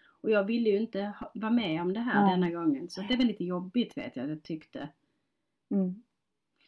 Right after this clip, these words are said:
Speaker 1: Ja, så att det, själva tidsuppfattningen för Pontus är att det gick fort. Och det, jag tror att det var liksom mer beslutet gick fort.
Speaker 2: Mm,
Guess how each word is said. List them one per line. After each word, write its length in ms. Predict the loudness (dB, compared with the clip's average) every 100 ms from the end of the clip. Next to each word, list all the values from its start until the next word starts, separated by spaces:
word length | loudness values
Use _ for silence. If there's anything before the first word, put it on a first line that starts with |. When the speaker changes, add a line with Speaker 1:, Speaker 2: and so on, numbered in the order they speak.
| _
Speaker 1:
Ja, 200 | 2 2 2 _ _ _ _ _ _ _ _ _ _ _ -6
så 180 | -2 -2
att 160 | -2 -8 -10 -14 -20 _
det, 140 | -6
själva 300 | 0 4 4
tidsuppfattningen 1400 | 8 10 10 6 -2 -4 0 0 0 _ -2 0 2 0
för 120 | -4
Pontus 460 | 4 6 6 0 -4
är 80 | -4
att 80 |
det 60 | -2
gick 220 | -4 -4
fort. 320 | 0 0 0
Och 60 | -4
det, 220 | -6 -4
jag 260 | -2 -2 2
tror 420 | 4 4 2 -2
att 160 | -6 -4
det 140 | -4
var 160 | -2 -4
liksom 280 | -6 -6 -4
mer 140 | -4
beslutet 640 | -4 0 2 2 0 -6 -4
gick 180 | -6 -4
fort. 400 | -6 -6 -8 2
Speaker 2:
Mm, 320 | 4 4 -2